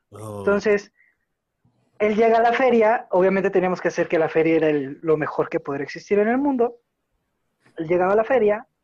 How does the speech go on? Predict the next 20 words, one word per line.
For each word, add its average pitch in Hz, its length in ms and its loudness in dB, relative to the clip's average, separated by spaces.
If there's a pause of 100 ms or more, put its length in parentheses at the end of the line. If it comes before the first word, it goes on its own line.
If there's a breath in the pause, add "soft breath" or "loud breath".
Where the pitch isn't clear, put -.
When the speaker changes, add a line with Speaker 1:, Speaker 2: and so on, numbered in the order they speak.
(680)
Speaker 2:
y 180 800 2 (540)
todos 233 220 4
los 233 120 2
sucesos 233 400 0
que 233 80 -2
ocurrían 214 520 0
o 165 100 4
los 170 160 0
episodios 214 480 0
que - 80 -14
ocurrían 185 580 -2
dentro 185 300 -2
de 185 80 -4
la 185 120 -2
feria 160 420 -2 (540 soft breath)
lo 180 200 2
hacían 196 360 0
crecer 208 540 2
a 170 120 -4
Hans 175 340 -6